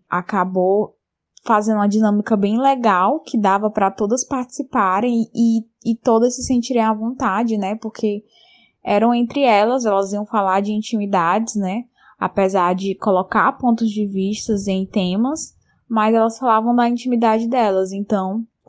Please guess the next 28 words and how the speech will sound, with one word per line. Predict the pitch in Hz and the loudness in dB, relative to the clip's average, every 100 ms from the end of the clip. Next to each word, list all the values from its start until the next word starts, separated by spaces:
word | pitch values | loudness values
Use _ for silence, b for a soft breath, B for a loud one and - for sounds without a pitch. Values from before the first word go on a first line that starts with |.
| _ | _
foi | 208 202 202 | -2 0 0
bem | 196 190 196 220 226 | 0 0 0 -2 0
interessante | 233 233 214 226 - 214 214 | 2 4 2 2 2 0 0
nesse | 226 220 226 | -2 -2 -4
sentido, | - 226 226 240 214 208 233 277 b b b _ - | -2 -2 -2 -2 0 0 -4 -6 b b b _ -6
é, | 190 196 | -2 0
o | 220 | 0
quanto | 226 247 240 277 302 | 2 2 2 2 2
a | 262 254 | 4 4
ideia | 240 226 214 240 | 4 4 4 4
deu | 226 247 | 4 4
certo, | 285 339 254 220 - | 4 2 2 2 -4
sabe? | - 214 180 208 | -4 0 0 2
Eu, | 196 202 | -2 -4
por | - 214 | -2 -2
um | 202 | 2
momento | 214 214 220 | 0 0 2
eu | 220 | 0
achei | 214 - 202 | 0 0 0
que | 202 - 208 196 196 196 - | 0 -6 -4 -4 -6 -8 -8
era | - 190 190 | -2 0 0
muito | 196 190 202 240 | -2 -6 -2 -2
improvável, | 247 233 233 226 202 180 208 277 302 | 0 2 2 4 2 2 0 -2 0
né? | 226 240 | 0 0
Era | 240 185 | 0 -2
uma | 190 | -2
coisa | 220 190 190 | -2 -2 -4
que, | - 214 190 | -6 -6 -6